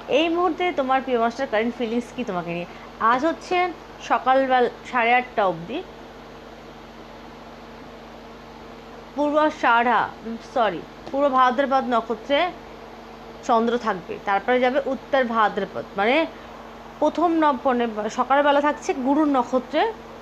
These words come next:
চন্দ্র, তারপর শনিদেবের নক্ষত্রে যাচ্ছে। শুক্রবার শনিদেবের নক্ষত্রে হচ্ছে চন্দ্র, মানে, আহ, গুরু হচ্ছে ধর্মের কারক, সকালবেলা অবধি গুরুর নক্ষত্রে থাকছে, তারপরে হচ্ছে কর্মকারক এবং ন্যায়াধীশ,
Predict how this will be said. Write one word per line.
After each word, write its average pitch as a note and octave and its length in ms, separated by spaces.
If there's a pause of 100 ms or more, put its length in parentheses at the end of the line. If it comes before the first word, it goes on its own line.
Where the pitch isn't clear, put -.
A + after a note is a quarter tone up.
(680)
চন্দ্র, G3 340 (400)
তারপর B3+ 480 (240)
শনিদেবের B3 440
নক্ষত্রে B3 440
যাচ্ছে। A3+ 240
শুক্রবার B3 680
শনিদেবের A3 420
নক্ষত্রে A#3+ 540 (460)
হচ্ছে F#4+ 380 (300)
চন্দ্র, F3+ 320
মানে, A#3 260
আহ, F#3+ 680
গুরু D4 260
হচ্ছে D4+ 200
ধর্মের B3+ 500
কারক, D3+ 300 (100)
সকালবেলা A#3+ 460
অবধি C4+ 300 (360)
গুরুর C4+ 180
নক্ষত্রে A#3+ 420
থাকছে, A3+ 380
তারপরে G#3+ 300
হচ্ছে A3+ 260
কর্মকারক G#3 640 (600)
এবং A3 280
ন্যায়াধীশ, B3+ 680